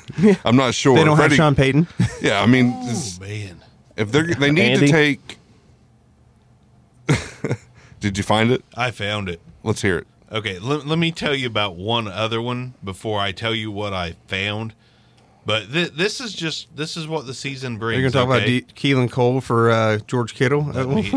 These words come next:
Speaker 3: let me effing talk, or you can find out what I'm talking about. God dang it. Okay, so, <sighs>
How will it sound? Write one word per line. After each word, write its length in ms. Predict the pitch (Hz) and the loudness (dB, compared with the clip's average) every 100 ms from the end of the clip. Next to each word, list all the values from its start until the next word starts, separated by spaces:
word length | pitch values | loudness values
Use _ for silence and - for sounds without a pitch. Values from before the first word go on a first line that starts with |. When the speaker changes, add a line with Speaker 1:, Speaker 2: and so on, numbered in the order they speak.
| 85 | -4
Speaker 3:
let 160 | 85 | -6
me 100 | 98 | -6
effing 280 | 101 104 90 | -6 -8 -12
talk, 400 | - 110 98 82 | -8 -6 -6 -8
or 40 | 87 | -12
you 80 | |
can 60 | 90 | -10
find 220 | 113 110 | -6 -4
out 120 | 135 101 | -4 -6
what 80 | |
I'm 60 | 82 | -8
talking 300 | 101 95 90 | -6 -6 -6
about. 320 | 87 85 82 | -6 -6 -8
God 220 | - 82 | -14 -14
dang 220 | 98 101 123 | -8 -6 -6
it. 80 | - - _ - _ - | -10 -20 _ -20 _ -8
Okay, 240 | 113 104 | -6 -6
so, 500 | - 127 120 120 104 - _ _ _ _ _ _ _ _ _ - _ _ _ | -6 0 2 2 0 -4 _ _ _ _ _ _ _ _ _ -20 _ _ _
<sighs> 60 | - | -18